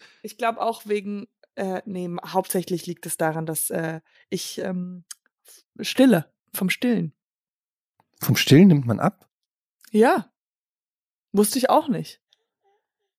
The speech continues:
Speaker 1: Aber ich weiß nicht, wie man, vielleicht mach ich St-, St-, Stillen falsch.
Speaker 2: <laughs> Vielleicht
Speaker 1: <laughs> Still-, vielleicht
Speaker 2: Ich
Speaker 1: still ich
Speaker 2: überleg auch.
Speaker 1: falsch.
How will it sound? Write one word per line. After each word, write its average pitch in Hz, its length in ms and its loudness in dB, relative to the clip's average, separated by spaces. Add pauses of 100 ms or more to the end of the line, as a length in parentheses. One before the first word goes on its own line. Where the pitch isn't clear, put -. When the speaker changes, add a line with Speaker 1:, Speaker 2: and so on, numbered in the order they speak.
(220)
Speaker 1:
Aber 214 140 6
ich 226 100 4
weiß 240 200 4
nicht, 240 180 2
wie 226 160 6
man, 190 300 4 (180)
vielleicht 208 380 2
mach 196 160 2
ich 185 100 -2
St-, - 380 -10
St-, - 100 -10
Stillen 262 480 4
falsch. - 640 -2
Speaker 2:
<laughs> - 60 -12
Vielleicht - 720 2
Speaker 1:
<laughs> - 0 -
Still-, - 540 -4
vielleicht - 480 4
Speaker 2:
Ich 156 80 4
Speaker 1:
still 320 100 2
ich 381 60 2
Speaker 2:
überleg 311 220 6
auch. 170 200 4
Speaker 1:
falsch. - 0 -